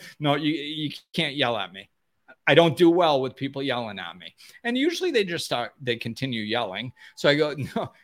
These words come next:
you keep yelling, I'm leaving." And then they get really pissed and they start yelling louder. And then I just stand up and I walk out the office. Now, not once have I gotten in trouble for that. And I've done it multiple times. Because what are they gonna do?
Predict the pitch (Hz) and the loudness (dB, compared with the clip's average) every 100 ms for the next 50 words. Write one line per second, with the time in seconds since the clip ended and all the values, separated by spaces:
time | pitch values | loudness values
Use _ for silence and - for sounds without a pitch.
0 | _ - 156 170 - 240 165 160 226 151 | _ -6 -2 -2 -2 -4 0 2 2 2
1 | 135 131 131 131 143 113 92 - _ _ | -2 -2 -4 0 0 -2 -6 -16 _ _
2 | _ _ _ _ _ _ 170 170 190 180 | _ _ _ _ _ _ 0 2 2 2
3 | 147 120 127 196 160 - - 104 - 127 | 0 0 0 0 0 -4 -8 -10 -10 -10
4 | 107 110 165 127 135 123 113 104 139 165 | -10 -6 -4 -4 -2 -2 -4 -4 -2 -2
5 | 107 113 139 180 196 165 170 - - 156 | -2 -6 -6 -6 -6 -6 -8 -8 -10 -8
6 | 131 127 135 113 123 123 123 123 147 190 | -8 -8 -8 -2 -2 0 -2 -4 -4 -4
7 | 151 - - - - - 151 156 165 220 | -6 -10 -14 -16 -18 -10 -4 -4 -2 -2
8 | 185 170 214 196 151 139 131 127 127 120 | 0 2 0 -2 -4 0 0 0 -4 -6
9 | 113 120 113 - 107 113 - _ _ _ | -4 -4 -4 -8 -12 -14 -16 _ _ _
10 | _ 151 170 139 165 156 120 127 139 - | _ 2 4 4 0 -2 -2 -2 -2 -8
11 | 120 - 139 120 151 139 - _ _ _ | -8 -8 -8 -10 -14 -18 -20 _ _ _
12 | _ _ _ 208 233 196 233 240 240 226 | _ _ _ 2 4 6 4 2 2 0
13 | 196 202 160 196 - | 0 2 2 0 -8